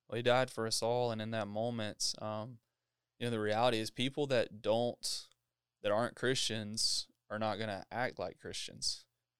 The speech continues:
And I think sometimes in the church today, we put this kind of, um, reality on other people that's really not fair in a lot of ways. Now, I'm not saying what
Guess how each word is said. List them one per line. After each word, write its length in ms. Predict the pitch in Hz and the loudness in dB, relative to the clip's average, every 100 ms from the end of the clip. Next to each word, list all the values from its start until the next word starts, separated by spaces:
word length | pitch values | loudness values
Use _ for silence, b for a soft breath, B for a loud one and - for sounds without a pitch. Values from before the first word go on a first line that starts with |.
| - | -12
And 220 | 104 107 | -6 -4
I 40 | 107 | -4
think 240 | 123 110 | -2 -2
sometimes 500 | - 117 117 117 110 | 0 -2 -2 -2 -2
in 80 | 110 | -4
the 80 | 101 | -6
church 420 | - 120 117 - | -4 -2 -2 -2
today, 360 | - 101 107 107 | -4 -4 -2 -2
we 160 | 107 | -6
put 380 | 107 - 110 80 _ _ _ _ _ _ _ _ | -8 -4 -2 -2 _ _ _ _ _ _ _ _
this 300 | 110 107 107 | -2 0 0
kind 260 | - 110 110 | 0 0 0
of, 160 | 104 - _ _ _ - | -2 -8 _ _ _ -6
um, 420 | 107 107 104 101 | -4 -4 -6 -8
reality 500 | 110 107 110 120 110 | -4 0 2 2 0
on 120 | 104 | -2
other 160 | 107 101 | -4 -6
people 500 | - 127 131 - 104 | -6 -6 -6 -4 -2
that's 200 | 104 - | -2 -2
really 180 | 127 120 | 0 0
not 180 | 95 | -2
fair 640 | - - 107 135 107 107 123 - | -6 -4 -2 0 0 -2 -6 -10
in 80 | 101 | -8
a 80 | 101 | -2
lot 180 | 107 139 | 0 -2
of 80 | |
ways. 340 | 120 92 95 98 | 0 0 0 -2
Now, 200 | 113 110 | -2 -2
I'm 160 | 101 | -2
not 200 | 127 117 - | -2 -4 -4
saying 440 | - 120 117 113 107 | -4 0 2 0 4
what 240 | 113 - | 2 2